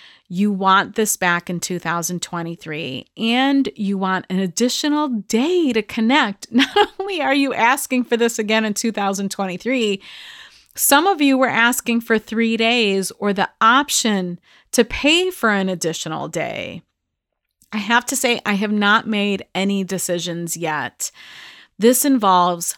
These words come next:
multiple conversations and conversations that I still haven't had yet. So I have to have those conversations with people before I can say whether it will happen or not, but I am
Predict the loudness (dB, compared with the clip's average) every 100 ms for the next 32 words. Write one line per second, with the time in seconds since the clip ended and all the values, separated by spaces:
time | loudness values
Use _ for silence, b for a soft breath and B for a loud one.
0 | _ -4 0 2 4 2 0 -6 -4 -6
1 | -4 -4 -4 -4 -4 -4 -4 -6 -6 -6
2 | -8 -8 -10 _ _ -6 -4 -2 -2 -4
3 | -8 -6 2 2 2 0 0 0 -2 -2
4 | -2 -4 -2 -2 -2 0 -2 -2 -6 -4
5 | -4 -4 -4 -4 -4 -10 _ _ 0 4
6 | 4 4 2 2 0 2 4 4 2 0
7 | 0 -2 -2 -2 -2 -2 -4 -6 -6 -10
8 | -6 -6 -4 -4 -4 -8 _ _ _ -2
9 | -2 0 2 4 4 2 0 0 -2 0
10 | -2 0 -2 -2 -4 -4 -6 -6 -2 -4
11 | -4 -8 -8 -12 -4 0 2 2 0 -2
12 | -4 _ _ _ _ 2 2 2 -4 -4
13 | 0 2 2 2 2